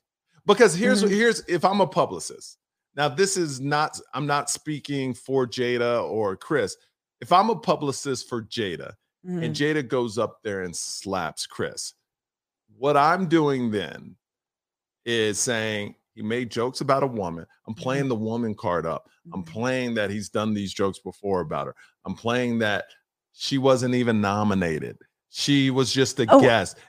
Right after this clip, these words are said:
Speaker 1: and had no business jokes going. So she got fed up and slapped him."
Speaker 2: Here, here is the problem, though, with that scenario
Speaker 1: It's
Speaker 2: is that
Speaker 1: terrible.
Speaker 2: so many people from the very beginning, I was watching this live.
Speaker 1: Mm-hmm.
Speaker 2: I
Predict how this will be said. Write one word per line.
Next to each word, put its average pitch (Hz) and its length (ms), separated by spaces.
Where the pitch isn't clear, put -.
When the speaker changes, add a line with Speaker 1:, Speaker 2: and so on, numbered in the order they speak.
Speaker 1:
and 117 140
had 123 200
no 123 240
business 117 520
jokes 113 280
going. 117 260
So 131 240
she - 180
got 120 300
fed 110 180
up 101 180
and 85 120
slapped 90 500
him." - 160
Speaker 2:
Here, 285 300
here 294 240
is 277 240
the 180 180
problem, 196 580
though, 214 280
with 185 160
that 190 220
scenario 175 640
Speaker 1:
It's - 120
Speaker 2:
is 196 60
that 233 80
Speaker 1:
terrible. 202 320
Speaker 2:
so 269 400
many 277 240
people 214 360
from 202 180
the 185 100
very 202 360
beginning, 196 480
I 240 140
was 330 180
watching 208 380
this 160 180
live. 139 400
Speaker 1:
Mm-hmm. 117 260
Speaker 2:
I 175 100